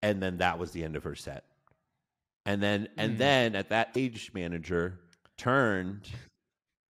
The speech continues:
Speaker 1: from her to me, said, "Hey, you're on next."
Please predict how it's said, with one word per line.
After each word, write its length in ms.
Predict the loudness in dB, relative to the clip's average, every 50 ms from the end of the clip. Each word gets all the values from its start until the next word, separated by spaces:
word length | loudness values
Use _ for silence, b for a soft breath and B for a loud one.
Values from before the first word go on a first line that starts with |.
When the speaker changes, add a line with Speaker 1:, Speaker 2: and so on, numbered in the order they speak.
| _ _ _ _ -10
Speaker 1:
from 100 | -8 0
her 580 | 2 6 6 8 8 6 6 2 0 -4 -8 -12 _ _ _ _ _ _ _ _ _ _ _ _ _ _ _ _ _ _ -6
to 80 | -4 -2
me, 600 | 0 0 0 2 2 2 0 0 -2 -6 -8 -10 -10
said, 280 | -2 0 0 2 2
"Hey, 560 | 2 2 2 4 4 2 2 -2 -4 -8 -12 _ _ _ _ _ _ _ _ _ _ _ _ _ _ _ _ _ _ _ _ _ _
you're 320 | -4 4 6 6 8 8
on 320 | 8 6 6 4 2 0 -2
next." 640 | -2 -2 -4 -4 -10 -18 -20 -20 -20 -20 -20 -20